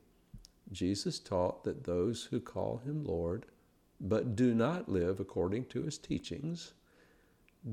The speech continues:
do not truly belong to him.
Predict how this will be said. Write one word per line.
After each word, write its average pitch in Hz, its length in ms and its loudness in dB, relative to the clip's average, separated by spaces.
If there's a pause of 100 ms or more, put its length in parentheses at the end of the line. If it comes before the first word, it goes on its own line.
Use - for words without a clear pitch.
do 147 180 6
not 190 320 0
truly 107 500 4
belong 95 640 2
to - 120 -10
him. 87 360 -6